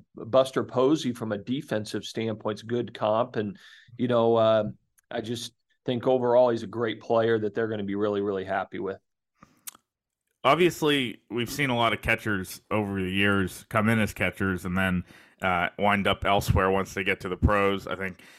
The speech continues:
Speaker 2: Mike Monaco put out, uh, his note, his pregame notes on, on doing one of your games and the conversations that he had with you guys, and, um, noted that you said, I think, that Kyle could be an all-star second baseman in the major leagues. I think that was one thing you said, or could play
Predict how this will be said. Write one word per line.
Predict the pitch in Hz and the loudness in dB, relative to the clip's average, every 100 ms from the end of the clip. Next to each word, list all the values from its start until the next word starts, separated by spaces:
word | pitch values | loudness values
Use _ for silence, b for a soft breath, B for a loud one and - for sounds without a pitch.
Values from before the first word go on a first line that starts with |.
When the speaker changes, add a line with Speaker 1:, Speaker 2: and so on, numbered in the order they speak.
| B - | B -2
Speaker 2:
Mike | 110 123 | 2 2
Monaco | 113 113 113 113 110 | 4 2 2 0 2
put | - | 4
out, | 104 104 - - | 4 2 0 -2
uh, | 98 90 87 85 | 0 0 -2 -4
his | 110 110 | -4 -6
note, | 107 110 113 | 0 2 4
his | 107 | 2
pregame | - 147 131 120 110 | 2 2 4 0 2
notes | 113 110 117 | 0 0 -4
on, | 98 95 | -4 -4
on | 98 | -4
doing | 101 104 | -2 0
one | 104 | 0
of | 104 | 0
your | 98 | -2
games | 92 98 101 | -2 -2 -2
and | 98 | -6
the | 95 | -6
conversations | 101 95 95 95 95 98 | -2 -2 -2 -4 -4 -6
that | 95 | -6
he | 92 | -4
had | 95 95 | -2 -2
with | 90 | -2
you | 92 95 | -6 -2
guys, | 92 95 92 | -2 -2 -4
and, | 101 90 B B B B | -8 -10 B B B B
um, | 98 95 90 85 - _ _ | 0 0 0 -8 -18 _ _
noted | 110 127 123 110 | 2 2 2 0
that | 113 | -2
you | 113 | -2
said, | - 113 92 78 | -2 -4 -4 -8
I | |
think, | 104 110 | -6 -6
that | 104 - _ - | -8 -12 _ -2
Kyle | 107 107 | 2 2
could | 107 | 0
be | 104 | -2
an | 104 | 0
all-star | 104 104 113 104 | 0 -2 -4 -4
second | - 113 101 | -2 -4 -2
baseman | 95 104 - 101 | -4 -4 -4 -6
in | 92 | -4
the | |
major | 92 92 87 | -4 -4 -6
leagues. | 92 90 87 | -6 -6 -8
I | 92 | -10
think | 92 | -6
that | 98 | -4
was | 87 92 | -4 -4
one | 101 | -6
thing | 92 101 | -4 -6
you | 95 | -8
said, | - 101 104 | -4 0 0
or | 95 | -2
could | 92 | -2
play | 107 101 | 2 2